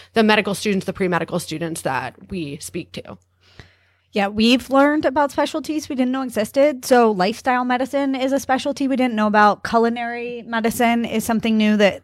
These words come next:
Speaker 2: somebody just contacted us and posted.
Speaker 1: Perinatal psychiatry.
Speaker 2: Yeah.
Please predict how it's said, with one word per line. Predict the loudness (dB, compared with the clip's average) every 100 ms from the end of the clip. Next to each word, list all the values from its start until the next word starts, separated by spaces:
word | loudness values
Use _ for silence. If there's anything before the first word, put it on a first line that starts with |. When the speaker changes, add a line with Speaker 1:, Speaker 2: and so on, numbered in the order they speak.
| -6
Speaker 2:
somebody | -2 2 2
just | 2 -2 -4 -10 -14 -4
contacted | -2 0 0 0 -2
us | -2
and | -2 0 0
posted. | 2 0 0 -2 -4
Speaker 1:
Perinatal | -6 -10 -10
psychiatry. | -8 -4 -2 0 0 -2 -2 -2 -6 -8
Speaker 2:
Yeah. | -6 -6